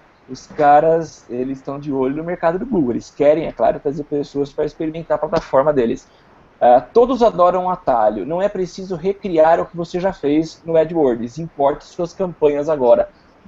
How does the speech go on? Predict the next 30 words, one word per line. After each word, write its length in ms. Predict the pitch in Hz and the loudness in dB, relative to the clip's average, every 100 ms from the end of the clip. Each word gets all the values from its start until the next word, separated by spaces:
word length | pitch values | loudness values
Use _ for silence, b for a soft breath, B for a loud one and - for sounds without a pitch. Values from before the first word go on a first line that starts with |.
| - | -2
Então, 180 | 156 180 | 0 0
eles 160 | 196 | 0
devem 380 | 165 165 156 147 | 2 2 0 -6
ter 200 | 143 131 | 0 2
aí 180 | 120 120 | 2 0
uma, 320 | 120 104 - - _ _ _ _ | -4 -6 -8 -14 _ _ _ _
não 200 | 120 110 | -18 -18
sei, 300 | 110 - 110 | -14 -6 -4
algum 460 | 95 - 104 98 101 | -4 -4 -12 -12 -4
algoritmo 800 | 117 131 135 127 139 - 135 131 | -2 2 2 2 0 -4 -8 -6
que 120 | - | 0
ajuda 440 | 127 127 131 135 127 | 0 0 -2 0 2
você 460 | 123 123 - 127 | 0 -2 -2 2
a, 220 | 110 104 - _ - | 2 0 -4 _ -8
a 80 | |
manter 280 | 131 123 131 | -6 -4 -4
a 20 | |
mesma 260 | 131 131 131 | -4 -4 -4
linguagem, 540 | 131 110 107 143 143 | -2 0 2 0 -2
importar 500 | 135 156 151 175 175 - | -2 -2 2 0 0 -6
tudo 280 | 208 214 | -6 -4
e 20 | 240 | -2
você 460 | 247 - 208 226 - _ _ - | -2 -2 -2 -2 -6 _ _ -2
já 120 | 165 | -2
traz 300 | 165 165 185 | 2 2 2
sua 140 | - - | -2 -4
campanha 680 | 180 - 160 170 190 196 - | -4 -2 0 0 0 -4 -6
bonitinha 720 | 143 214 208 - 175 180 180 - | -6 -4 -4 -8 -10 -8 -10 -10
pro 240 | 165 180 156 | -6 -6 -6
Bing. 500 | 139 254 220 247 | -8 -8 -8 -10